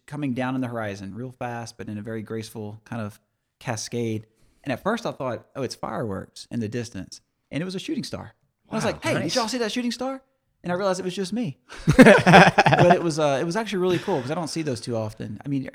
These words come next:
Speaker 1: one time I went running real early in the morning in the dusk, uh, I saw one, but you haven't seen a shooting star in a while. It's, it's pretty wild. And I started thinking, "So where did it go?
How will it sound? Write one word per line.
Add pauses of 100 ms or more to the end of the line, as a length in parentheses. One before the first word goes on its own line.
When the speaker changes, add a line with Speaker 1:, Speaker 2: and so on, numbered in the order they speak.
(140)
Speaker 1:
one
time
I
went
running
real
early
in
the
morning
in
the
dusk,
uh,
I
saw
one,
but (360)
you
haven't
seen
a
shooting
star
in
a
while.
It's,
it's
pretty
wild.
And
I
started
thinking,
"So
where
did
it
go?